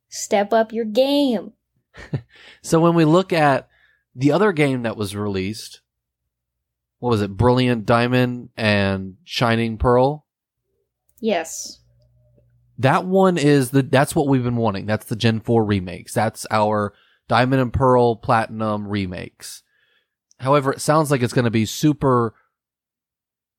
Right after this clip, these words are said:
Speaker 2: faithful
Speaker 1: Quote,
Speaker 2: to the
Speaker 1: "faithful,"
Speaker 2: original. Yeah.
Speaker 1: unquote. Yeah.
Speaker 2: Yeah, faithful to the
Speaker 1: <laughs>
Speaker 2: original game. So we're going to end up with probably something that's going to be the exact same.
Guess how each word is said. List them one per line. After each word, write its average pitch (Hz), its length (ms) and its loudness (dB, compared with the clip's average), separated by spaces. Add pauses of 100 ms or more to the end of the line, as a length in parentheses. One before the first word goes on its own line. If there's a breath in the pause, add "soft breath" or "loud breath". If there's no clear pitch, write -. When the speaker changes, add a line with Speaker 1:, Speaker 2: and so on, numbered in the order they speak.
(340)
Speaker 2:
faithful 151 420 0
Speaker 1:
Quote, 185 200 0
Speaker 2:
to 185 60 0
the 165 100 2
Speaker 1:
"faithful," 165 500 0
Speaker 2:
original. 208 160 -4
Yeah. 120 160 2
Speaker 1:
unquote. 170 240 -6
Yeah. 220 320 -2
Speaker 2:
Yeah, 127 240 2
faithful 180 440 2
to 165 60 2
the 147 180 2
Speaker 1:
<laughs> - 0 -
Speaker 2:
original 127 360 0
game. 107 500 -4
So 117 580 0
we're 131 180 -2
going 156 280 0
to - 120 -2
end 135 300 -2
up 123 520 0 (540)
with 139 220 0 (140)
probably 175 720 2
something 151 500 -2
that's 127 260 -2
going 123 240 -2
to 131 80 0
be 131 100 0
the 131 160 -2
exact 110 520 -2
same. 131 580 -2